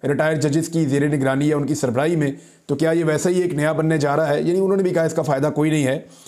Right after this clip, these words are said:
हबीब अकरम साहब ये कह रहे हैं कि इस्लामाबाद हाई कोर्ट के जजों का इल्ज़ाम हुकूमत पर है और हुकूमत ही इन इल्ज़ामात की तफ्तीश करेगी।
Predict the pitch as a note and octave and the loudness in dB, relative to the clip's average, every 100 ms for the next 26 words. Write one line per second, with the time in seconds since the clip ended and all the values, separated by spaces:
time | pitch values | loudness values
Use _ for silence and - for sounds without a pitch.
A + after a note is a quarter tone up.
0 | - - - - - C#3 A3 B3+ - C4 | -20 -20 -20 -8 -4 -2 0 0 -2 -2
1 | C4 G#3+ F3 D3+ - - - C3 D#3 D#3+ | 0 0 0 -2 -8 -18 -6 -2 0 0
2 | D#3+ F3 D#3 E3 E3+ E3+ E3+ D#3 F3 F#3+ | 0 0 0 0 0 0 0 0 2 0
3 | E3+ D3+ D#3+ F3 E3 F3 B2 D3 F#3 F#3 | 0 0 0 0 0 0 0 0 0 2
4 | F3 B2+ D#3 F3+ C3 B2+ A3+ B3+ A#3 E3+ | 0 0 0 0 -2 0 0 0 -2 -2
5 | F#2+ F2 - _ _ _ _ _ _ _ | -2 -4 -14 _ _ _ _ _ _ _
6 | E3+ D#3+ E3 G#3 G#3+ D#3 D#3+ C4 B3 A3+ | -2 0 0 0 0 0 0 2 2 2
7 | G3+ F#3+ F#3 F#3 F#3+ G3 F3 F3 E3+ - | 0 0 -2 0 -2 -2 0 0 0 0
8 | D3 C3 F#2 | 0 0 -4